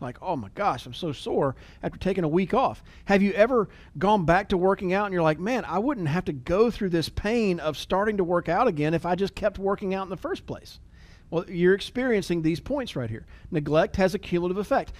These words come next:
Uh, I have people say, "I can't go to that event because of my child's birthday." And I go, "My children celebrate their birthdays when we tell them they're celebrating their birthdays." <laughs> Right? I mean, we try on their birthday to, to pres-, we do Lucky Charms, like, with candles in the top for their birthdays, we give 'em, or donuts or whatever.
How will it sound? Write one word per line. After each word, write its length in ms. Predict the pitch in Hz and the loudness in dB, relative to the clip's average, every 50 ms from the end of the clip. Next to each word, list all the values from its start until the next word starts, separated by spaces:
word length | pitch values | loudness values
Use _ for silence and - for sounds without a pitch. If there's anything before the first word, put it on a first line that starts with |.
| - - - - - | -18 -20 -18 -10 -2
Uh, 260 | - 165 156 156 156 - | 2 4 4 4 4 4
I 160 | - 175 165 | 4 4 6
have 240 | 156 175 185 180 - | 6 6 4 4 4
people 240 | - 202 185 - 190 | 0 -2 0 0 -2
say, 240 | - - 285 233 - | 2 2 2 2 2
"I 160 | - 143 165 185 | 2 4 4 4
can't 360 | - - - 220 214 190 175 | 2 2 0 0 0 0 2
go 180 | 196 196 208 | 2 4 4
to 80 | 208 196 | 6 6
that 220 | 180 196 196 196 | 6 6 6 6
event 400 | 196 170 156 214 277 254 160 - - | 4 2 2 0 0 0 -2 -4 -4
because 360 | - 180 - - 185 175 156 | -4 -4 0 2 2 2 2
of 80 | 175 156 | 0 -2
my 180 | 165 170 170 170 | 0 0 0 0
child's 520 | 160 - - 180 180 180 180 170 - - - - - | 0 0 -2 0 2 2 0 0 -4 -10 -16 -18 -14
birthday." 560 | 170 151 165 233 302 - - - 123 - - - - - - - - - - - | -6 0 2 2 2 0 -2 -8 -10 -10 -10 -20 -20 -20 -20 -20 -20 -20 -10 -4
And 80 | 160 | -2
I 20 | 165 | 2
go, 220 | 160 170 160 160 - - - | 4 4 2 2 -2 -6 -4
"My 140 | 156 185 | -2 -2
children 500 | - - - 254 196 185 190 180 185 - - - - | 0 0 2 4 4 4 4 2 2 -2 -8 -18 -16
celebrate 480 | - - - 190 190 180 185 180 175 | -6 0 2 2 4 6 6 4 4
their 100 | - 285 | 4 -2
birthdays 480 | 320 262 202 170 165 - 180 170 175 156 | -2 0 0 0 2 4 2 2 4 2
when 100 | 180 175 | 2 2
we 120 | 170 160 | 0 0
tell 200 | - - 190 294 | 2 4 2 4
them 140 | 381 240 139 | 2 2 0
they're 80 | 131 135 | 0 -2
celebrating 480 | 127 - 147 139 139 131 135 131 127 | 0 2 2 2 2 2 2 2 2
their 100 | 123 123 | 0 -2
birthdays." 480 | 117 127 123 113 - 117 107 - - - - - - - - - - - - - - | -2 -2 -4 -4 -6 -10 -12 -12 -14 -18 -20 -20 -20 -20 -20 -20 -20 -20 -20 -20 -20
<laughs> 60 | - - - - - - - - | -20 -20 -20 -20 -20 -20 -8 0
Right? 200 | 135 156 202 233 | 4 6 6 6
I 20 | |
mean, 200 | 220 202 190 190 | 6 2 2 2
we 80 | 226 226 | 0 -2
try 500 | - - - 190 185 208 254 262 214 185 | -2 -2 0 2 2 4 4 2 2 2
on 140 | 180 180 180 | 2 2 2
their 100 | 185 175 | 2 2
birthday 400 | 151 175 233 262 - - 185 170 | 2 2 0 0 2 4 4 4
to, 120 | 151 - - - - - - - | 4 2 -2 -10 -20 -18 -10 -2
to 80 | - 170 | -2 -2
pres-, 220 | - - 151 143 175 | 0 0 -2 -2 -2
we 140 | 170 156 156 | -2 -2 -2
do 200 | 139 143 131 123 | 0 0 0 0
Lucky 260 | 127 127 - - 143 | 0 -2 -4 -4 -10
Charms, 400 | - - 127 123 123 120 113 - | -8 -6 -6 -4 -4 -6 -6 -6
like, 160 | 123 113 - | -8 -8 -8
with 160 | - 123 - | -10 -12 -10
candles 380 | - - 139 135 135 131 123 117 | -6 -2 -2 0 0 0 -2 -4
in 80 | 127 | -4
the 60 | 127 120 | -6 -4
top 280 | - 135 131 139 - | -2 -2 -2 -2 -4
for 80 | - 139 | -6 -6
their 100 | 123 127 | -6 -4
birthdays, 380 | 123 135 135 - - 139 131 | -4 -4 -6 -4 -4 -6 -4
we 60 | 123 123 | -4 -6
give 100 | 127 120 | -6 -6
'em, 100 | 123 131 | -6 -6
or 100 | 131 113 | -8 -4
donuts 440 | 110 135 135 139 139 131 139 135 | -2 -2 0 0 0 0 -2 -4
or 60 | 131 123 | -2 0
whatever. 240 | 127 135 135 139 | 0 0 0 0